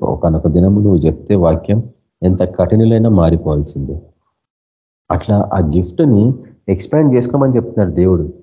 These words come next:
దేవుడు ఏమంటుండంటే, "నేను నీకు అన్ని ఇచ్చేసిన, నీ బాధ్యత ఏంటంటే దాన్ని ఎక్స్పాండ్ చేసుకో."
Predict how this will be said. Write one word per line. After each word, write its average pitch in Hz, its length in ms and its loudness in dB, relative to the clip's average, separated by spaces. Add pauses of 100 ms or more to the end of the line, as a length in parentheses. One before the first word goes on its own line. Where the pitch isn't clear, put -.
దేవుడు 131 220 2
ఏమంటుండంటే, 127 760 -2 (260)
"నేను 127 140 2
నీకు 131 180 0
అన్ని 127 220 2
ఇచ్చేసిన, 90 580 -2 (400)
నీ 117 140 2
బాధ్యత 110 460 0
ఏంటంటే 92 360 -2
దాన్ని 92 420 -2
ఎక్స్పాండ్ 76 540 -4
చేసుకో." 71 560 -4